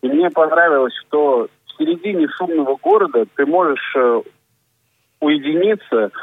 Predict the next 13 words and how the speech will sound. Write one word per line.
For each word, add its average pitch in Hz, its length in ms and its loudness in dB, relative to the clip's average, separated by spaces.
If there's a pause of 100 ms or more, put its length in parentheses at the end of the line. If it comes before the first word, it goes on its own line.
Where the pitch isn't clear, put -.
(380)
э, 120 220 0
расположиться 135 960 2
на 120 800 0 (260)
какой-нибудь 269 420 0
скамеечке - 720 -2
рядом 151 360 0
с - 60 -20
фонтаном, 123 680 0
в - 160 -20
тишине, 147 440 -4
в - 80 -12
тени 277 340 -10
деревьев 302 460 2